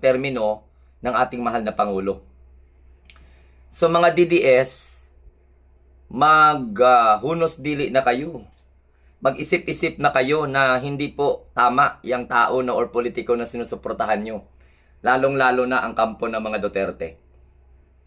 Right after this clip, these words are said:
Kasi, pag hindi nila makuha ang kanilang gusto, talent nila yung magbanta. No? Kasi marami silang outlet eh. Nagiging, ah,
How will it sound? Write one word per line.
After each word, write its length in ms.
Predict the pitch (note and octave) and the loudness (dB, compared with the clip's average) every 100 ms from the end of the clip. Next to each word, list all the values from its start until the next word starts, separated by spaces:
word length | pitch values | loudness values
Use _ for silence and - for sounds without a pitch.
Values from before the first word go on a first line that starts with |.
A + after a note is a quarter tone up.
| _ _ _ | _ _ _
Kasi, 560 | _ F3 F3+ D3+ C#3 C#3 _ _ _ _ _ | _ -2 2 2 2 -2 _ _ _ _ _
pag 140 | C3 D3+ | -2 2
hindi 160 | E3+ | 2
nila 220 | F3+ E3+ | 2 2
makuha 420 | E3 D#3 D#3 D#3 C#3 | 2 0 2 2 2
ang 80 | |
kanilang 380 | C3+ C#3 C#3 C3+ | 0 -2 -2 -2
gusto, 560 | C3 C3 A#2+ A2 A2 - _ _ _ _ _ - | -4 -6 -4 -2 -2 -6 _ _ _ _ _ -2
talent 460 | B2+ D3 A2 F#2+ | 2 2 -2 -6
nila 240 | C#3+ C#3+ C#3 | -4 0 2
yung 160 | C3 | 0
magbanta. 640 | A#2 G2+ G2+ G#2 C#3 - - _ _ _ _ _ _ _ _ - | -2 -2 -4 -6 -6 -6 -12 _ _ _ _ _ _ _ _ -6
No? 220 | C3+ - | -6 -4
Kasi 480 | D3+ G#3 G3 C#3 - | -4 0 0 -2 -2
marami 380 | B2+ C3+ D3+ D3 | 0 0 -2 -4
silang 240 | D3+ C#3+ | -2 2
outlet 440 | C#3 - D3 A#3+ - | 2 0 -4 -6 -4
eh. 120 | G#2 - _ - - _ _ _ _ _ _ _ _ _ _ _ _ _ _ _ _ - | -8 -10 _ -20 -20 _ _ _ _ _ _ _ _ _ _ _ _ _ _ _ _ -4
Nagiging, 720 | A2 A#2 C#3+ C3 C#3+ C#3+ C3+ | -2 0 -2 0 -2 0 2
ah, 460 | C3 B2+ A2+ G2 | 4 6 4 -2